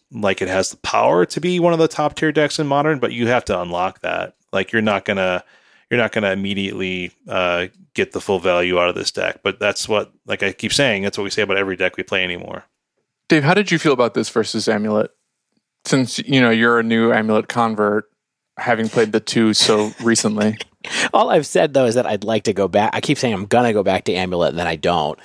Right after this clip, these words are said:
Speaker 2: Now that you're our
Speaker 3: But
Speaker 2: official Amulet stan.
Speaker 3: Yeah, exactly.
Speaker 1: Now you're Amulet main, Dave.
Speaker 3: Uh, I think that ultimately this is, I, I don't even know. I think this is ultimately harder to, to pilot than Amulet, but I'm not sure,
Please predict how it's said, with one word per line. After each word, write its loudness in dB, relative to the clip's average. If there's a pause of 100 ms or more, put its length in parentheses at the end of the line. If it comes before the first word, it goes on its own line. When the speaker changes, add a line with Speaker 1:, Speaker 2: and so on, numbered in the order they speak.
(120)
Speaker 2:
Now 4
that 0
you're 4
our 4
Speaker 3:
But 6
Speaker 2:
official 0
Amulet 0
stan. 0
Speaker 3:
Yeah, 2
exactly. 2
Speaker 1:
Now 4
you're 0
Amulet 2
main, 4
Dave. 2
Speaker 3:
Uh, -2 (540)
I 4
think -4
that -4 (340)
ultimately -2 (100)
this 0
is, -6 (420)
I, 0
I 2
don't 0
even -8
know. -2 (180)
I 2
think 0
this 0
is -4
ultimately -2
harder -2
to, -2 (180)
to -4 (140)
pilot 0
than -4
Amulet, -4
but -4
I'm -2
not -2 (140)
sure, -4